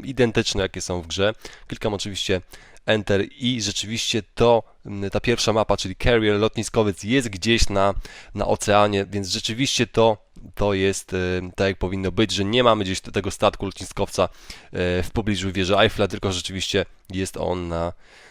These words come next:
na wodzie. Mm, kolejną mapą, jaką sprawdziłem, to jest mapa Nuketown. Mm, nie wiem, czy pamiętacie, albo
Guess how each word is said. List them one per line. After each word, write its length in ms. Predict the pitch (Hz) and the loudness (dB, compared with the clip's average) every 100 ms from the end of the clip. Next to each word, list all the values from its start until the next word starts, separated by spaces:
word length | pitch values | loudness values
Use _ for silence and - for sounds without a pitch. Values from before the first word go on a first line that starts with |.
| - | -10
na 160 | 104 104 | -2 2
wodzie. 300 | 117 104 90 | 4 2 2
Mm, 240 | 85 101 | -2 -4
kolejną 340 | 101 117 123 120 | -2 2 2 4
mapą, 180 | 120 | 2
jaką 140 | 117 104 | 2 0
sprawdziłem, 440 | - 107 117 110 | -2 -2 0 0
to 80 | 104 | 0
jest 120 | 104 | -4
mapa 260 | 107 101 98 | -4 -2 -2
Nuketown. 760 | 95 135 - - 90 85 85 - - - - 101 | 0 2 2 4 4 4 -2 -8 -12 -16 -16 -12
Mm, 180 | 95 95 95 - | -8 -6 -6 -8
nie 240 | - 113 | -8 -2
wiem, 100 | 113 | -2
czy 100 | 107 | -2
pamiętacie, 720 | - 110 104 117 - 107 104 101 - - 107 90 | -2 -2 0 0 2 2 2 -2 -10 -16 -8 0
albo 420 | 107 98 107 107 | 0 2 2 2